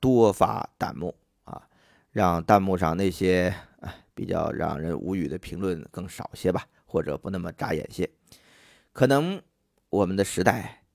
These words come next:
已经过去了，但也希望有自己的方寸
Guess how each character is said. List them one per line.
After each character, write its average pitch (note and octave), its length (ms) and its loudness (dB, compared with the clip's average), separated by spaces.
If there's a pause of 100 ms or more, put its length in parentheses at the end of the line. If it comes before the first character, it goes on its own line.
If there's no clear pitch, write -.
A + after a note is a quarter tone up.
(580)
已 E2 140 -8
经 G2 160 -2
过 G2+ 180 8
去 E2+ 160 -2
了， - 80 -8 (420)
但 F#2+ 160 2
也 D2 140 -6
希 - 180 -4
望 D#2+ 240 -4 (220)
有 D2 320 -6
自 G#2 320 -4
己 B1+ 340 -10 (440)
的 - 260 -10 (320)
方 C3 400 2
寸 G2 340 0